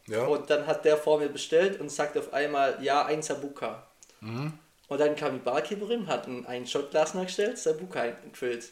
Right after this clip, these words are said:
Speaker 1: Ja.
Speaker 2: Er, den Sambuca in Luft gehoben, getrunken.
Speaker 1: Ja.
Speaker 2: Setzt wieder ab,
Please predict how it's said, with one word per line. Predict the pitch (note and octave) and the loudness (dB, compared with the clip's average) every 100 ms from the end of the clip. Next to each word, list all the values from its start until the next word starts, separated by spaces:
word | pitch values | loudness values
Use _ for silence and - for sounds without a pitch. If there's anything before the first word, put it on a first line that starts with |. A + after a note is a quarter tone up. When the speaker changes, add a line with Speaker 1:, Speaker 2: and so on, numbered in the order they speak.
| _ | _
Speaker 1:
Ja. | G#2+ A2 C3 - - _ | -2 0 0 -4 -18 _
Speaker 2:
Er, | D3 F3 A3+ B3+ - - - _ _ _ _ _ | 4 6 6 4 -8 -20 -20 _ _ _ _ _
den | D3+ C#3 | -2 0
Sambuca | C3 D3 F3+ E3+ C#3+ | 2 0 0 2 4
in | B2 | 4
Luft | F#3 - | 0 0
gehoben, | - G#3+ B3+ C#4+ - _ | 6 6 6 2 -10 _
getrunken. | E3+ E3+ E3+ - A#2+ - _ - - | -2 2 0 0 -14 -18 _ -20 -6
Speaker 1:
Ja. | G2+ A2 B2+ - | 0 0 0 -8
Speaker 2:
Setzt | - D3 - | 2 2 4
wieder | D3 D3+ | 8 8
ab, | D#3 - | 8 4